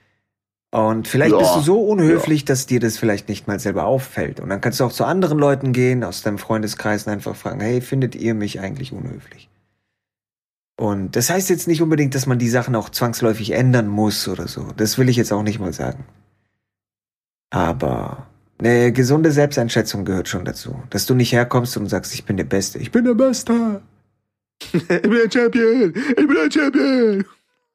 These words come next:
Speaker 1: Ja. Das ist halt so das
Speaker 2: Ja.
Speaker 1: Ding.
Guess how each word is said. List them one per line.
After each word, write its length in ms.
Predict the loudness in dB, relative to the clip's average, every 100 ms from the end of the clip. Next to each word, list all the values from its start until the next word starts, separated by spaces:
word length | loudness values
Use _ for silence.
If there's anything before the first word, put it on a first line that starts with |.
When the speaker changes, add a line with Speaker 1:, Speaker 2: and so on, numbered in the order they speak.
| _ -6 -4
Speaker 1:
Ja. 260 | -4 -4 -8 -8 -14 -14 -18 _ -20 _ -20 _ _ -10
Das 140 | -8 -4
ist 60 |
halt 140 | -4 -4
so 100 | -8
das 160 | -4
Speaker 2:
Ja. 140 | 0 -2
Speaker 1:
Ding. 180 | -4